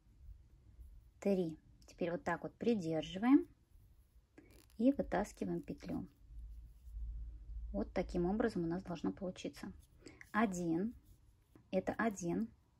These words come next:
второй — один, два, три.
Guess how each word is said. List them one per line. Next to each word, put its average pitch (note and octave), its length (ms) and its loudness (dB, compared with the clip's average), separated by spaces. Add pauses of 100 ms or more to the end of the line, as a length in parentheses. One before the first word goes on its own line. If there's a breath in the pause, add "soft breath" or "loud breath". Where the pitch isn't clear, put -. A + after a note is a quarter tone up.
(680 loud breath)
второй — F#3 560 0 (1400 soft breath)
один, F#3 600 0 (400)
два, E3 540 -2 (560)
три. E3 380 -2